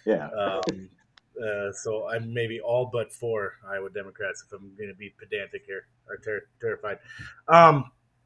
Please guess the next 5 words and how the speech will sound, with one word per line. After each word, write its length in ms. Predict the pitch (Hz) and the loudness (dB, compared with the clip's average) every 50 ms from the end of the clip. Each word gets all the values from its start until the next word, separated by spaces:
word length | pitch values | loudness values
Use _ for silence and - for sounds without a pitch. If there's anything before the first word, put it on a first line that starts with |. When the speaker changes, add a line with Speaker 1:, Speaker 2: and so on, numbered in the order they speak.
| _ _ _ _ _ _ _ _ _ _ _ _ _ _ - - - _ | _ _ _ _ _ _ _ _ _ _ _ _ _ _ -20 -20 -6 _
Speaker 2:
terrified's 460 | - 170 170 160 - 147 135 131 127 | 8 10 10 12 12 10 8 8 6
a 60 | - - | 2 -4
strong 380 | - - 127 117 113 107 107 | -4 -2 0 0 0 0 2
word. 340 | 110 113 113 110 107 95 - - _ _ _ _ _ _ _ _ - | 4 4 4 4 4 0 -4 -10 _ _ _ _ _ _ _ _ -8
Um, 400 | 123 113 107 104 101 101 98 92 | -4 -2 -2 -2 -2 -4 -6 -12